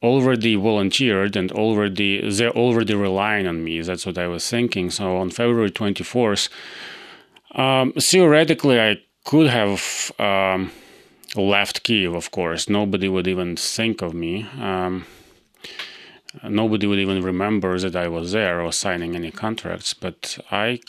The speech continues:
felt like I didn't have a choice because my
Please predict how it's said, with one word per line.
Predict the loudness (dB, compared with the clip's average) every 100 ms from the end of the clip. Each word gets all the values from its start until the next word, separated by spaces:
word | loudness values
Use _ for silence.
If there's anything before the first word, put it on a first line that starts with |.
| -20 _ _ _ _
felt | -20 -12 -2 -2 0
like | -2 -2
I | 0
didn't | 2 2 0
have | -2
a | -4
choice | -4 -2 -2 -4 -6 -6
because | -8 -6 -8 -6 -6 -8
my | -8 -6 -6 -8